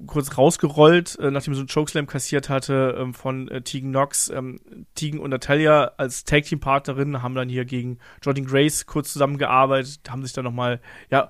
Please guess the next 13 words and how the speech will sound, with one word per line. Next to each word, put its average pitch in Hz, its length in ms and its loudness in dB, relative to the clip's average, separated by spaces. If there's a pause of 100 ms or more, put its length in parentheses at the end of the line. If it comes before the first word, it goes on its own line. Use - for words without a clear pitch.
(160)
umarmt, 185 580 4
aber 151 200 4
diese 151 160 0
Freundschaft 151 400 -4
sollte 147 220 -2
nicht 143 180 -10
allzu 139 240 -4
lange 127 260 -6
währen. 143 300 2 (400)
Ähm, 131 300 2 (280)
Natalya 139 560 6 (160)
will 160 140 6
dann 185 180 6